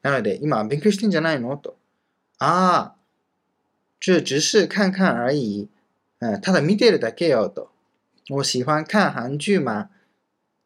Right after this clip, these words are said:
うん、私、あの、韓国ドラマ見るの好きじゃないと。虽然想学点、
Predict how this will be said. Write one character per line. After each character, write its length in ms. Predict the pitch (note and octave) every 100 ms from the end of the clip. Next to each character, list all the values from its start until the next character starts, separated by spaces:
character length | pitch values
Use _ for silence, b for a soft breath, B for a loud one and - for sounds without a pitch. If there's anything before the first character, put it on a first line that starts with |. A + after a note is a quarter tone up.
| _ _ _ _
う 80 | B2+
ん、 60 | B2
私、 380 | A#2 D3 D3 C#3+
あ 80 |
の、 100 | C3
韓 280 | - F#3 F#3+
国 120 | F#3+
ド 80 | G3+
ラ 120 | F#3+
マ 300 | C#3+ A2 - - _ _ _ _ _ _ _
見 80 | D3
る 100 | C#3
の 80 | A#2
好 120 | -
き 100 | C3+
じ 80 | B2
ゃ 40 |
な 240 | A#2 A#2 G#2+
い 120 | G#2
と。 120 | - _ _
虽 240 | - - D#3+
然 300 | C3+ C3+ D3
想 240 | C#3+ A#2+
学 300 | - C3 D3+
点、 360 | D#3 A#2 A2